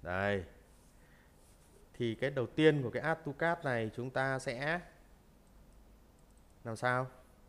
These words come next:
Màu này đúng không? Màu này nó là màu gì thì, à, chúng ta sẽ có như sau. Tích chuột vào đây. Đây là add to cart này. Đây, B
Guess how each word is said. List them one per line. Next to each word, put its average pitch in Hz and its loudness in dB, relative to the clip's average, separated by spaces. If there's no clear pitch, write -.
Màu 113 4
này 113 4
đúng 113 0
không? 151 0
Màu 110 -6
này 107 -4
nó 113 -6
là 120 -4
màu 104 -4
gì 101 0
thì, 101 -6
à, 92 -6
chúng 107 -14
ta 104 -8
sẽ - -14
có 107 -4
như 120 -10
sau. 104 0
Tích 156 -8
chuột 113 0
vào 98 0
đây. 101 0
Đây 101 -6
là 92 -8
add 107 -8
to 101 -14
cart 110 -8
này. 87 -12
Đây, 98 -8
B 95 -10